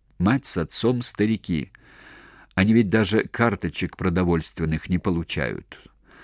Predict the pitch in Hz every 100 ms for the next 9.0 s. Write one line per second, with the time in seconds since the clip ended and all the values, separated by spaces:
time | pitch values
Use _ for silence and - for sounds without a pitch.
0 | - - - - 120 107 92 82 92 -
1 | 123 127 117 117 98 123 131 - - 117
2 | - - 107 123 117 98 98 85 - 82
3 | 76 90 87 87 87 92 87 80 - 82
4 | 78 85 - _ - 90 82 104 113 87
5 | 78 67 - _ - - - - - -
6 | - _ _ _ - 196 233 113 92 101
7 | 104 104 95 95 98 95 82 101 87 76
8 | 92 90 85 - - 90 - - 87